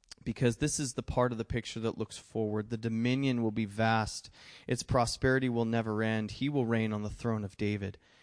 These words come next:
and over his kingdom to establish and sustain it with justice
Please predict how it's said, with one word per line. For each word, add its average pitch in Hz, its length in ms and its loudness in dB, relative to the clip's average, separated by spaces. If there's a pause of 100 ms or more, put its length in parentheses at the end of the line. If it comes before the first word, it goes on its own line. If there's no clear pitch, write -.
(140)
and 110 160 0
over 113 220 4
his 107 240 -2
kingdom 107 420 -2
to - 180 -2
establish 113 720 0
and 104 160 -6
sustain 110 540 -2
it - 100 -6
with - 220 -8
justice 113 580 0